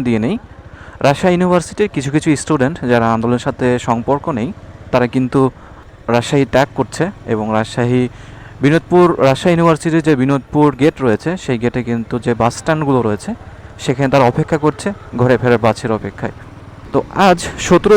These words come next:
জুলাইয়ের রাজশাহীর যে অবস্থা বিকেলবেলা, সেটা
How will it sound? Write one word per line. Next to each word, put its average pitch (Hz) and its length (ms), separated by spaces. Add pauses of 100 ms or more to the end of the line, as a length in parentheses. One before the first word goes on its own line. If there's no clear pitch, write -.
জুলাইয়ের 135 380 (260)
রাজশাহীর 143 440 (440)
যে 131 60 (160)
অবস্থা 160 380 (520)
বিকেলবেলা, 143 480 (140)
সেটা 147 180